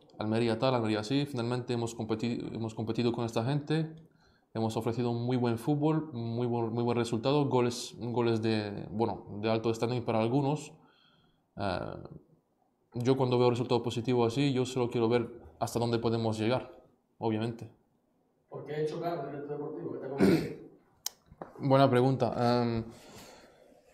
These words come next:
Speaker 1: vamos, pa-, en cuanto a Miguel,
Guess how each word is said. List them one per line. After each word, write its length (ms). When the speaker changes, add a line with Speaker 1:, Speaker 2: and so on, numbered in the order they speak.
Speaker 1:
vamos, 340
pa-, 220
en 60
cuanto 240
a 40
Miguel, 580